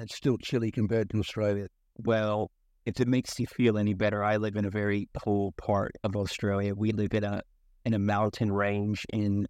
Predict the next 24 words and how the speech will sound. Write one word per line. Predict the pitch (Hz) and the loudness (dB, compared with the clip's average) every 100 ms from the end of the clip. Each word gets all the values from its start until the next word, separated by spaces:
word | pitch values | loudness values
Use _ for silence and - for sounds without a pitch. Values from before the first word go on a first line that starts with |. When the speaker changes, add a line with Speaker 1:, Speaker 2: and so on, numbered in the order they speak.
| - | -2
Speaker 2:
Melbourne, | 104 104 107 98 98 117 143 - _ _ _ _ | 0 2 2 0 0 0 -4 -8 _ _ _ _
and | 113 107 | -2 0
it | 104 | 2
gets | 104 98 - 110 | 0 -2 -4 -6
very | 101 107 104 95 101 | -2 2 2 2 0
cold | - 98 95 | 0 0 0
up | 104 - | -2 -2
here. | - 110 95 - - | 0 0 0 -4 -4
Uh, | 107 101 101 | -2 -2 -2
we've | 107 | -4
kind | - 110 | 0 0
of | 98 | 2
got | 104 98 | 0 0
our | 101 | 0
own | 101 104 | 0 0
ecosystem, | 104 104 101 - 104 - 113 | 0 0 -2 -4 -8 -6 -6
so | - 117 | -2 0
we've | 110 107 | 2 2
all | 107 | 2
been | 104 101 | 2 2
well | 101 101 | 4 2
and | 101 | 0
truly | - 107 104 98 | 0 2 2 -2
freezing | - 107 107 98 104 98 | 0 2 4 4 2 0